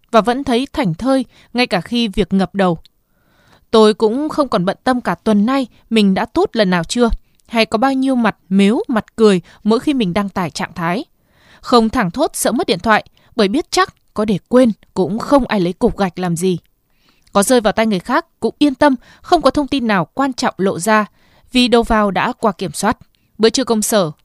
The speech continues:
tôi nhìn vào mặt đồng nghiệp chứ không còn liếc mặt vào kính cường lực.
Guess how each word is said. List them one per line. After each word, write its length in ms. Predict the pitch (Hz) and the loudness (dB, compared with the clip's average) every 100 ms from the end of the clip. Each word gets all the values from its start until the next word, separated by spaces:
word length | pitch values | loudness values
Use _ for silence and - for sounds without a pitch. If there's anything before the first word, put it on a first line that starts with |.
| _ - | _ -2
tôi 140 | 277 | 0
nhìn 200 | 254 196 | 2 2
vào 120 | 180 | 0
mặt 140 | 180 196 | -2 0
đồng 220 | 196 180 | 0 2
nghiệp 180 | 196 175 _ | 0 -2 _
chứ 120 | - | -6
không 180 | 302 302 | -4 -2
còn 140 | 226 190 | -2 -2
liếc 240 | 277 - | -2 -2
mặt 160 | 254 185 - | -4 -4 -2
vào 200 | 202 180 | 0 0
kính 220 | - 190 | -2 -6
cường 220 | - 202 | -2 0
lực. 140 | 185 | 0